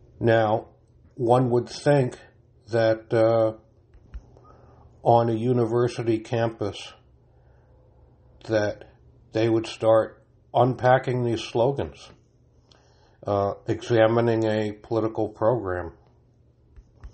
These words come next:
and say, "What does free, free Palestine mean?" Unfortunately,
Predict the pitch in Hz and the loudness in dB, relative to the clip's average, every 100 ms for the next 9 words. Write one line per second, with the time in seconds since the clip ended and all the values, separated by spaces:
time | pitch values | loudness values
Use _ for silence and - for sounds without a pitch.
0 | _ - - _ - - 110 - - 113 | _ -20 -20 _ -18 -8 -6 -4 0 2
1 | 107 98 - _ _ - 104 117 117 - | 2 -4 -12 _ _ -8 0 2 0 -4
2 | 117 107 - - _ _ _ _ _ _ | -4 -4 -10 -20 _ _ _ _ _ _
3 | _ _ - - - 120 117 110 - - | _ _ -20 -12 0 2 2 -2 -8 -4
4 | 117 113 - 113 110 107 - 110 107 110 | -2 -2 -2 -4 -2 -4 -4 -2 -2 -4
5 | 117 135 85 - _ _ _ - _ - | -2 -2 -4 -14 _ _ _ -20 _ -20
6 | - - - - _ 139 139 135 - 131 | -20 -20 -20 -20 _ 0 0 0 -2 -2
7 | 131 135 131 123 131 127 120 | -2 -4 -4 -2 -2 0 -2